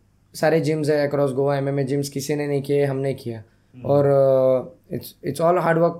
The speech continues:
Speaker 1: that my boys do in the gym। मालूम वो लोग डेडिकेटेड है, रेगुलर है। Apart from that, नेशनल चैंपियनशिप के अलावा स्टेट चैंपियंस तो अनकाउंटेबल स्टेट चैंपियनशिप है हमारे पास। हम लोग Art of Combat season, uh, दो सीजन हम लोग जीते हैं, बर्नर्स कप जीते हैं।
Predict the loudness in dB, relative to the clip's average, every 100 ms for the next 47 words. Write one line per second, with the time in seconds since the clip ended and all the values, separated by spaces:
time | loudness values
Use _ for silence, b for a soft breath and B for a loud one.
0 | -12 _ _ -6 -2 0 -2 0 2 2
1 | 0 0 0 -2 -2 -2 -4 -6 -6 -4
2 | -4 -2 -2 -2 0 -2 0 -2 -2 0
3 | 0 0 0 -2 -2 -6 -10 B -6 -2
4 | -4 -2 -2 0 2 2 0 -4 -4 -2
5 | -4 -2 -2 -4 -4 -6 -4 -2 0 0
6 | -2 -4 -4 -4 -4 -4 -6 -4 -4 -6
7 | b b b b -6 -2 -2 0 0 0
8 | -2 -4 -4 -2 -2 -2 -4 -4 -4 -4
9 | -4 -4 -6 -6 -2 0 0 -2 -4 -4
10 | -2 -4 -4 -4 -4 -8 -16 -10 -4 -2
11 | -2 0 0 0 -2 -2 -2 -4 -4 -2
12 | -2 0 -2 -2 -4 -4 -4 -2 -4 -4